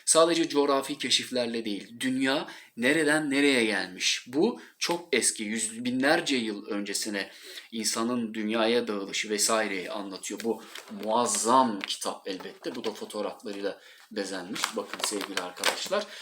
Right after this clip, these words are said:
Ama şu kitap daha özet mahiyette, yalnız güzel. Ee, niye özellikle size şey yapıyorum? Haritaları ve fotoğraflarıyla. Aynı zamanda bakın yine sizin ilginizi çekecek. Şöyle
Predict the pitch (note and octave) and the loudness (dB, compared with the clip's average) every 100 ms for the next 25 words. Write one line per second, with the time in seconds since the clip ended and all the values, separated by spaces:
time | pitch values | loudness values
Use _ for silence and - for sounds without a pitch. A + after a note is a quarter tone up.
0 | - - A2 C3+ - G#2+ B2+ G#2+ G#2 - | -14 0 2 2 0 -2 -4 -4 -4 -4
1 | - A#2 D3 A#2 G#2 G2 G#2+ F#2+ F#2 F#2+ | 0 2 2 0 -4 -6 -4 -2 -2 -4
2 | F#2 - G3 C3 C3 G3 - - - - | -6 -4 -2 -2 -2 0 -2 -4 -10 -10
3 | A#2 A2+ A#2 A2 A2 - - - A2+ G#2+ | -2 2 4 2 -2 -14 -18 -8 -4 -2
4 | G#2+ G#2 G#2+ B2 B2 G#2+ G#2 G#2 - G#2 | -2 -4 0 2 4 4 4 2 -2 -4
5 | - G#2+ G2 - G#2 G#2 C#3 - A#2 A2+ | 0 0 0 -2 -2 -4 -4 0 0 0
6 | A2+ G#2+ G#2+ G#2 A2 G#2 G#2+ G2 G#2+ G2+ | -2 -2 -2 -4 -4 -2 -2 -4 -6 -4
7 | A2 G3+ - - - - E3 F3 B2+ G#2+ | -2 -4 -4 -14 -2 0 2 0 0 0
8 | G#2+ F3 A#2 - B2 B2 B2 - A#2 A#2+ | -2 -2 -4 -4 -6 -4 -2 -2 -2 -4
9 | A#2 A#2 A2+ A2+ A#2 C3 G#2+ G2 A2 D3+ | -6 -8 -4 -2 -2 -2 -4 -4 -6 -4
10 | - A#2 A#2+ | -2 -2 -2